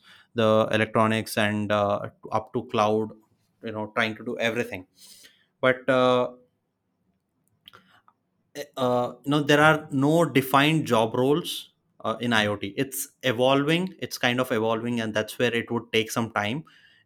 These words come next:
to evolve over time. And, uh, you know, that roles would be redefined soon. Uh, but currently, yes,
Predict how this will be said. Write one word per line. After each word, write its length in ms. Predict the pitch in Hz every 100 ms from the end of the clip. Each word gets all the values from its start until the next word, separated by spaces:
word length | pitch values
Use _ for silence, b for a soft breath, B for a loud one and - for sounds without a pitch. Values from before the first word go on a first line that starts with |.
| -
to 140 | 135 131
evolve 460 | 110 104 107 123 151 _ b b
over 200 | 113 113
time. 300 | 110 110 120 -
And, 400 | 107 104 104 104
uh, 460 | 98 98 95 98 - - _
you 80 | 107
know, 260 | 104 101 - _ _ _
that 260 | 117 131 113
roles 400 | 123 147 147 -
would 220 | 127 123
be 120 | 135
redefined 680 | 117 117 117 110 110 113 120
soon. 400 | - 113 110 117 b b b b _
Uh, 180 | 104 104
but 280 | 104 113 - _ _ -
currently, 440 | 135 139 139 175
yes, 480 | 190 127 120 -